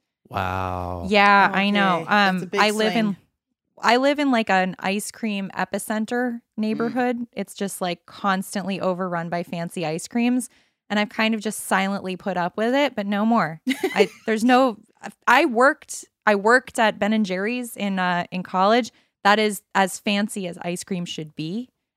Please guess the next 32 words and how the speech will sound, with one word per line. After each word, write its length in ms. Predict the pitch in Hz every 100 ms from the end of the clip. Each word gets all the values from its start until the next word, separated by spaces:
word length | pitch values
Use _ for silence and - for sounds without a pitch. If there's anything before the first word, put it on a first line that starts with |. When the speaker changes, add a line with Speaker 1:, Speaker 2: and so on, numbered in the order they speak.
| -
Speaker 2:
Anything 480 | 190 196 - 185 185
Speaker 1:
Right. 100 | 175 -
Speaker 2:
fancier 540 | 170 170 - 165 156
is 220 | 170 156
wrong. 500 | 156 160 151 156 208 - _ _ _ _ _ - _ _ _
Speaker 1:
Thank 120 | -
Speaker 3:
You 40 |
don't 140 | 226 226
Speaker 1:
you. 40 |
Speaker 3:
want 120 | 226 214
your 180 | 220
strawberry 480 | 208 - 202 202 202
and 120 | 196
balsamic 500 | 196 190 - 190 190 -
ice 320 | 214 - -
cream? 420 | 240 247 254 247 _ _ _ _
Speaker 2:
Nope. 420 | 196 202 247 - 185
I 120 | 214
don't 140 | 214
want 160 | 208 180
Speaker 3:
Your 40 |
Speaker 2:
lavender. 420 | 214 277 302 294 285
I 120 | 233
don't 120 | 220
want 180 | 185 -
saffron. 880 | - 254 262 277 277 262 254 247 240
I 120 | 226
don't 320 | 220 262 269
want 200 | 254 247
the 100 | 247
Speaker 3:
<laughs> 60 | 214
Speaker 2:
Jenny's 440 | 196 226 233 233